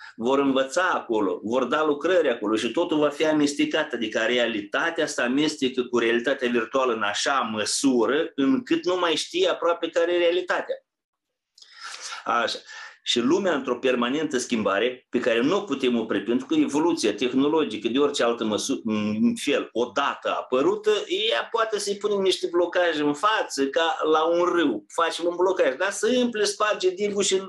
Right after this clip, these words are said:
civilizația oricum se va duce înainte, oricum vor apare transformări. Noi trebuie să fim doar pentru ele pregătite,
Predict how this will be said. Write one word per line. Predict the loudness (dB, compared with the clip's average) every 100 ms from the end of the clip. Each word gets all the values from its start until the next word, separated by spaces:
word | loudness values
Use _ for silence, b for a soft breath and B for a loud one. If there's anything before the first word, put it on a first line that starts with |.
| -12
civilizația | -6 -2 2 2 2 0 0 -2
oricum | -2 -2 -2
se | 0
va | 0
duce | 0 -2 0
înainte, | 2 0 -2 0
oricum | 0 2 0 0 0
vor | -2 0 2
apare | 2 0 0 2 0
transformări. | 0 0 0 -2 0
Noi | 0
trebuie | 0 0 -2
să | -2
fim | 0
doar | 2 0
pentru | -2 -6 0
ele | 0 2
pregătite, | 0 0 0 0 -2 -4